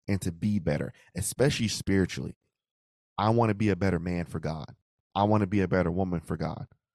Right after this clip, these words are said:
I want, I want a man of God. I want a woman of God for me, right? So all of us have this dream, right? But here's what we don't account for, for that dream. Is it good to have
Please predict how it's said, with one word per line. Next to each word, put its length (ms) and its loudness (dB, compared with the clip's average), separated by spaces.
I 140 4
want, 320 4
I 120 4
want 300 4
a 140 0
man 320 -2
of 160 -6
God. 380 -6
I 100 4
want 320 6
a 100 6
woman 360 2
of 120 4
God 320 -2
for 160 -2
me, 380 -4
right? 300 -2
So 340 2
all 280 4
of 100 2
us 120 2
have 240 0
this 180 -4
dream, 500 -6
right? 300 -2
But 100 4
here's 320 4
what 100 8
we 120 4
don't 180 2
account 420 -2
for, 320 -6
for 140 0
that 160 0
dream. 380 -4
Is 180 4
it 160 2
good 240 6
to 80 2
have 420 0